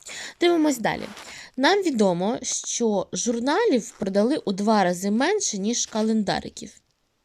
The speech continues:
Нам невідомо, скільки журналів продали, але сказано, що у два рази менше, ніж календариків. Далі. І сказано, сказано, що отримали за них двадцять сім гривень. Тобто повна вартість всіх журналів — двадцять сім гривень.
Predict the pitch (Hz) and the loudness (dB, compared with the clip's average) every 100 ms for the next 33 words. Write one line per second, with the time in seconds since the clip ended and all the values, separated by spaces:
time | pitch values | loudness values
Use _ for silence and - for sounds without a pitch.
0 | _ - - - - 480 494 494 440 254 | _ -20 -20 -8 2 4 6 6 6 4
1 | 202 185 - 208 196 185 202 190 185 190 | 2 0 -2 -4 -2 -2 -2 0 0 -2
2 | - 226 240 302 480 - 196 190 - - | -4 0 2 4 2 2 0 0 -2 -2
3 | 156 185 277 302 - 196 - - 196 190 | -2 0 -2 -2 0 -2 -2 -4 -2 -2
4 | 180 160 170 233 180 175 202 147 143 - | 0 2 2 2 0 -2 -2 -2 -4 -6
5 | 170 - 202 214 214 160 - - _ _ | -8 -6 -2 0 0 -2 -6 -16 _ _
6 | _ - - - - - - - 254 220 | _ -20 -20 -20 -18 -18 -14 0 2 4
7 | 226 - 269 - 320 381 415 392 - - | 0 -2 -8 -4 0 2 2 0 -6 -10
8 | - - 269 226 247 277 - - 247 254 | -10 -2 0 0 -2 -4 -4 -2 -2 0
9 | 311 359 339 262 220 240 247 214 247 254 | 0 2 2 2 0 0 0 2 2 0
10 | 226 226 208 180 156 160 160 170 208 - | -4 -4 -2 -2 -4 -6 -8 -6 -4 2
11 | 403 403 277 220 190 160 - 165 - - | 4 4 4 4 2 0 -6 -12 -10 -8
12 | 208 180 208 226 415 381 175 170 240 302 | -6 -2 -2 2 4 4 2 2 2 2
13 | 220 - 214 180 156 160 | 0 -2 -2 -2 -4 -6